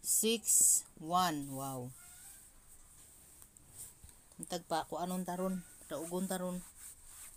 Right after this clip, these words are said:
First day of the month.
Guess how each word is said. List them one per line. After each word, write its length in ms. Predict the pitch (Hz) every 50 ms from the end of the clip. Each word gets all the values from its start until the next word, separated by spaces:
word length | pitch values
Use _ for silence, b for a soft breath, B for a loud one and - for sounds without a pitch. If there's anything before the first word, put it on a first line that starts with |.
| - - -
First 640 | 185 190 190 190 - - - - - - - -
day 240 | 160 185 185 185 180 180 -
of 240 | 160 175 180 175 170 - - - - - -
the 160 | - 165 175
month. 480 | 170 170 170 165 160 151 151 147 147